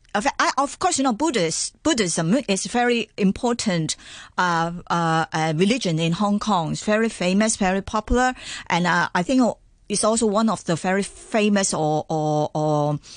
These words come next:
you know, very, again, very popular, uh, uh, religion in, in the world. So I think lots of, you know, Buddhists in, in, in the world. So, um,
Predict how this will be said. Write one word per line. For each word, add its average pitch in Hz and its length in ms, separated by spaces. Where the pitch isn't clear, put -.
you 185 100
know, 165 160
very, 180 400
again, 175 360
very 196 260
popular, 160 580
uh, 143 300
uh, 143 240
religion 202 520
in, 160 220
in 175 220
the 170 100
world. 170 540
So - 480
I 170 100
think 196 300
lots 190 280
of, 156 140
you 160 60
know, 160 100
Buddhists - 540
in, 151 520
in, 160 280
in 165 140
the 147 80
world. 143 340
So, - 320
um, 185 520